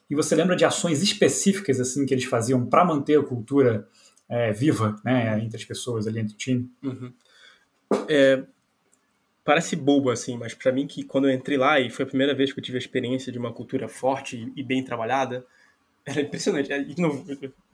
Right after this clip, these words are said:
Speaker 2: vai parecer muito bobo. É, até porque várias das empresas cools hoje têm isso,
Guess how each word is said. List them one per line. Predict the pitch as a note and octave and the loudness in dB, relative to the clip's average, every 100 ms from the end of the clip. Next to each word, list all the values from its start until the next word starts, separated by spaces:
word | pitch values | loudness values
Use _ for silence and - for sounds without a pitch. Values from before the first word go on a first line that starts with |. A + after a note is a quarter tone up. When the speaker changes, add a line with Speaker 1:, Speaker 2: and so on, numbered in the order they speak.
| - _ - | -20 _ -4
Speaker 2:
vai | C#3+ | 0
parecer | C#3+ C#3 C#3 | 0 0 -2
muito | C#3 | -2
bobo. | C#3+ B2 A2 - _ - _ - | -4 -6 -8 -16 _ -20 _ -14
É, | |
até | A#2+ | -12
porque | C3+ - C#3 | -12 -6 -4
várias | B2 C3+ | 2 2
das | D#3 D3 | 2 0
empresas | C#3 C#3 C3+ - _ _ | 0 0 -2 -6 _ _
cools | - D3 D#3+ B2+ | -4 0 0 0
hoje | C#3+ C#3 | 0 0
têm | C#3+ C3+ C3 | -2 -2 -2
isso, | C3+ A#2 | -6 -12